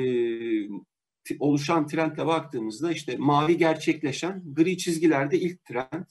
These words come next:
İlk trend devam etseydi zaten biz işte iki bin yirmi üçte beş yüz milyar dolarları konuşabiliyorduk o zaman. Bu trendin devam etmediğini, dünyada devam etmediğini görüyoruz. İki bin yedi, iki bin dokuz arasındaki finansal kriz bunun Avrupa'ya yansımaları vesaireyle bir aşağıya kırılma söz konusu oldu.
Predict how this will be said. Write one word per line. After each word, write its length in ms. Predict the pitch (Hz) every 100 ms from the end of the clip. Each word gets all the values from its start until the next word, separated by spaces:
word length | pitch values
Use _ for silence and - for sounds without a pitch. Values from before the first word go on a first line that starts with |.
| _ _ _ _ -
İlk 240 | 202 208
trend 300 | 185 156 139
devam 260 | 160 180 165
etseydi 360 | 120 - 127 160
zaten 380 | 151 143 143
biz 80 | 147
işte 200 | 143 -
iki 200 | 139 -
bin 100 | 143
yirmi 200 | 139 131
üçte 240 | 127 - 139
beş 200 | 131 135
yüz 100 | 127
milyar 280 | 135 131
dolarları 340 | 123 110 110 139
konuşabiliyorduk 680 | 120 120 120 120 117 - -
o 40 |
zaman. 220 | - - - _ _ _ _ _ -
Bu 120 | 196
trendin 400 | 185 180 170 190
devam 260 | 180 175 185
etmediğini, 440 | 190 165 117 107
dünyada 420 | 117 139 147 185
devam 320 | 180 151 139 131
etmediğini 380 | - 107 107
görüyoruz. 440 | 104 101 175 - -
İki 240 | 143 -
bin 80 | 139
yedi, 140 | 143 143
iki 200 | 143 151
bin 100 | 143
dokuz 240 | 143 139
arasındaki 800 | 135 123 - 117 120 - 147 143 _ _
finansal 560 | - 135 127 131 135 131
kriz 280 | 120 127 123
bunun 200 | 117 127
Avrupa'ya 520 | 113 117 120 123 123
yansımaları 640 | 123 117 117 120 113 113
vesaireyle 560 | 120 120 127 113 113 156
bir 200 | 170 139
aşağıya 400 | 139 147 147 143
kırılma 340 | 139 135 156
söz 260 | 160 165 -
konusu 340 | 170 160 -
oldu. 320 | 165 160 196